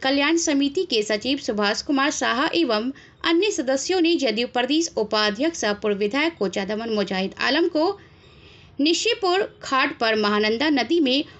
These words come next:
पुल निर्माण, छतरगाछ में थाना, सहायक थाना का निर्माण, छतरगाछ में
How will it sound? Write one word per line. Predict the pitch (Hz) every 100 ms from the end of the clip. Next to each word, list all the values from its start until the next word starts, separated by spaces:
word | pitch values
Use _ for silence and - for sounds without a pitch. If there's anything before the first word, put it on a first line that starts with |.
| - -
पुल | 403
निर्माण, | 269 220 208 220 330 - - - - -
छतरगाछ | 320 339 359 311 320 320
में | 330 339 392 370 - -
थाना, | - 302 285 330 - - - _ _ -
सहायक | - 294 330 359
थाना | 320 285 320
का | 302
निर्माण, | 208 208 214 269 339 -
छतरगाछ | - 240 214 208 214 254 294
में | 311 381